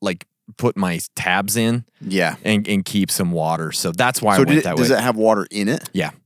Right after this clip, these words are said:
Speaker 2: Oh, yeah. See?
Speaker 1: Mm-hmm. Yeah, but
Speaker 2: You
Speaker 1: you,
Speaker 2: got
Speaker 1: you have
Speaker 2: both.
Speaker 1: water and you have water in it. So that's why I went that way. Um, but
Speaker 2: That was the thing. I was like, "I've gotta find water source,"
Speaker 1: Yes.
Speaker 2: which was kind of concerning for me, but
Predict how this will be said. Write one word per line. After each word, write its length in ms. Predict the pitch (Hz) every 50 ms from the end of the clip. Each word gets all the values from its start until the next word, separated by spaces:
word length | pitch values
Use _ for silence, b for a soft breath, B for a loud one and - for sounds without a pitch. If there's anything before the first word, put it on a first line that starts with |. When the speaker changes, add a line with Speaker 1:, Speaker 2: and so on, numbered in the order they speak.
| _ -
Speaker 2:
Oh, 100 | 143 151
yeah. 220 | 107 113 123 92
See? 180 | 85 - - 101 107
Speaker 1:
Mm-hmm. 160 | 90 90 87 85 - _
Yeah, 180 | - 87 87 82
but 180 | - 90 95 -
Speaker 2:
You 40 |
Speaker 1:
you, 40 | 104
Speaker 2:
got 140 | 120 104 95
Speaker 1:
you 80 | 101 90
have 100 | 110 104
Speaker 2:
both. 80 | 85 87
Speaker 1:
water 220 | 92 92 92 90
and 140 | 87 85 85
you 60 | 82 78
have 80 | 78
water 220 | 76 71 71 71 69
in 80 | 64
it. 100 | 64 -
So 220 | - - 131 104 B B B B B B B
that's 240 | - 139 160 - -
why 160 | 202 - -
I 40 | 151
went 260 | 104 98 107 113 -
that 200 | 135 120 117 120
way. 320 | 127 120 117 117 117 123 - _
Um, 600 | - 98 95 92 92 92 92 90 90 87 82 90 _
but 260 | 101 101 92 90 - - _ _ _ _
Speaker 2:
That 100 | 107 135
was 120 | 160 151 131
the 80 | 135
thing. 200 | 113 - 135 127
I 120 | 123 117 113
was 140 | 107 101 101
like, 220 | 107 95 92 -
"I've 200 | - 107 117 113
gotta 180 | 117 120 113 98
find 480 | 90 - - - 101 90 95 95 92 87 82
water 260 | 87 85 80 - -
source," 560 | - - - 87 78 78 80 - - - - _ _
Speaker 1:
Yes. 180 | 95 104 107
Speaker 2:
which 140 | 107 101 -
was 140 | 110 101 -
kind 180 | - 113 104 98
of 80 | 95
concerning 400 | - - 95 - - 147 110 82
for 160 | 73 - 87
me, 160 | 87 85 85 85
but 300 | 80 87 87 80 -